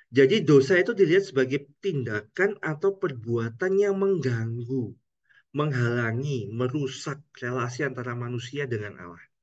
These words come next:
Kalau kita pakai bahasa Ibrani, hata, itu berarti apa? Tindakan yang meleset, tidak mengenai sasaran. Jadi kata tindakan itu meleset dari tujuannya, menyebabkan rusaknya relasi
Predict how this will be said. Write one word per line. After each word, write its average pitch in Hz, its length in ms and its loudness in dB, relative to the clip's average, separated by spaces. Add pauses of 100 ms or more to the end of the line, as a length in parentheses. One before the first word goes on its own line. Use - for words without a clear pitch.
(600)
Kalau 131 220 2
kita 143 240 -4
pakai 139 240 -2
bahasa 117 240 0
Ibrani, 139 560 -2
hata, 120 640 -6 (400)
itu 147 160 2
berarti 131 400 2
apa? 131 240 -6 (160)
Tindakan 196 720 0
yang 208 260 -2
meleset, 196 640 -2 (140)
tidak 127 260 -4
mengenai 135 380 -4
sasaran. 110 500 -10 (1160)
Jadi 131 560 0 (400)
kata 147 240 0
tindakan 135 480 2
itu 160 240 4
meleset 180 560 -2
dari 131 180 2
tujuannya, 151 800 -2
menyebabkan 151 680 -4
rusaknya 190 480 -2
relasi 180 640 -6